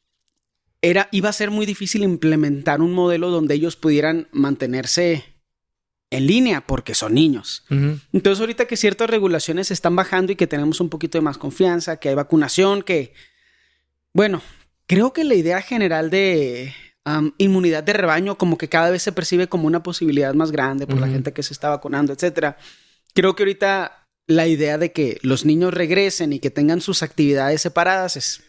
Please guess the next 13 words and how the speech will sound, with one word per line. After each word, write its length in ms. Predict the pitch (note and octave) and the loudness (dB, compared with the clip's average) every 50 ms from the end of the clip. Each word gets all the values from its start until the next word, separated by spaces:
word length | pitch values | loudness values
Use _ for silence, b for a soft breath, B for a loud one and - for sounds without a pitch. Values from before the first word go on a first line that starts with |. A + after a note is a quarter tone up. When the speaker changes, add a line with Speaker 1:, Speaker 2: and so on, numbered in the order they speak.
| _ | _
Speaker 1:
es, 120 | - - - - - - | -10 -10 -10 -10 -12 -8
está 240 | B2+ - - - | -6 -2 -2 0
perfecto. 480 | - D#3+ D3+ - D3+ C#3+ - - B2 - b b b b b b b b b b b b _ - | 0 0 -2 -2 -4 -4 -4 -6 -12 -12 b b b b b b b b b b b b _ 0
Pero 160 | G#3+ G#3 G#3 | 2 2 2
también 240 | G#3 G#3+ G3+ G3 G3 | 2 0 0 0 -2
disfruté 340 | G3 G#3 - G#3 G3+ - F#3+ | -2 -2 0 0 0 0 0
mucho 200 | G3+ G#3 - G#3 | -2 -2 -2 -4
de 60 | F#3+ | -2
tenerlo 280 | - E3+ E3 D#3+ E3 F#3+ | 0 0 0 0 0 -2
en 80 | F#3+ | -2
los 120 | F#3 E3+ - | -2 -4 -2
servicios, 420 | D3+ C#3 D#3+ F#3+ - F3 D#3+ - | 0 2 2 2 0 -4 -8 -8
¿eh? 80 | A3+ | -10